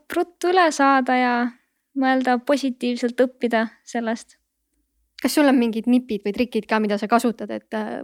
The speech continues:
Speaker 2: kuidas endale sisendada, et mitte nurka minna ja nutta <laughs> silmi peast välja? Või on see ka osa protsessist äkki? Ma ei tea.
Speaker 1: Ei, eks ikka pa-, paar pisarat ka vahepeal tuleb, aga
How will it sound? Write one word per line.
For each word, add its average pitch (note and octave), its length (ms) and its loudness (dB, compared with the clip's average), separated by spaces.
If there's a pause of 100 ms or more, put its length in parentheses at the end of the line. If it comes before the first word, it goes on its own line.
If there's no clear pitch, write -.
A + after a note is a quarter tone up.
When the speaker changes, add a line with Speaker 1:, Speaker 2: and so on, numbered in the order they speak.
(140)
Speaker 2:
kuidas A#3+ 300 -2
endale A#3 280 0
sisendada, A3+ 560 0
et G#3+ 140 -8
mitte A3+ 320 0 (540)
nurka C4+ 320 6
minna B3 340 6
ja A#3+ 60 6
nutta C4 460 4
<laughs> - 120 -10
silmi D4+ 260 6
peast C#4+ 280 2
välja? D4 260 2 (960)
Või C#4+ 100 6
on D4 80 6
see D#4+ 140 4
ka D#4+ 80 6
osa D#4+ 180 2
protsessist A3+ 540 -4
äkki? A3+ 220 -6
Ma C4 120 2
ei D#4 80 2
tea. F#4 120 -2 (220)
Speaker 1:
Ei, B3+ 220 0
eks B3+ 240 -2
ikka B3+ 220 0
pa-, A#3+ 240 2
paar B3 340 4
pisarat A#3 540 2
ka A#3 160 6
vahepeal A3+ 420 2
tuleb, A3+ 400 2
aga G#3+ 220 0